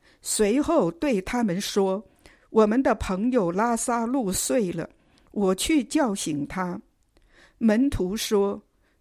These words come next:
：“主啊，他若睡了，就必好了。”耶稣这话是指着他死说的，他们却以为是照说，是说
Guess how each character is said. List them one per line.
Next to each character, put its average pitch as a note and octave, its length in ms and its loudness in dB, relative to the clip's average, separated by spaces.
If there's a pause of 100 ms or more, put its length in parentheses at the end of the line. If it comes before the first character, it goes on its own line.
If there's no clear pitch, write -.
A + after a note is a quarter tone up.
(120)
：“主 A3+ 280 2
啊， F#3+ 300 0 (320)
他 C#4+ 220 2
若 C#4+ 240 4
睡 A3+ 400 0
了， E3 180 -4 (280)
就 C#4 260 2
必 C4 280 0
好 D#3 340 -4
了。” D3+ 200 -6 (1500)
耶 C#4+ 260 6
稣 C4+ 320 0
这 C4 260 0
话 G#3+ 400 -2 (260)
是 E4 320 0
指 F3+ 320 -4
着 A3 160 -2
他 B3+ 340 -2
死 G3+ 420 -4
说 G#3+ 360 -2
的， - 280 -4 (720)
他 F4 220 2
们 C4 280 0
却 C4+ 280 0
以 D#3+ 240 -8
为 D#3+ 400 -4 (280)
是 C#4 380 -2
照 B3 340 0
说， A#3 480 -2 (960)
是 - 420 0
说 C4 520 2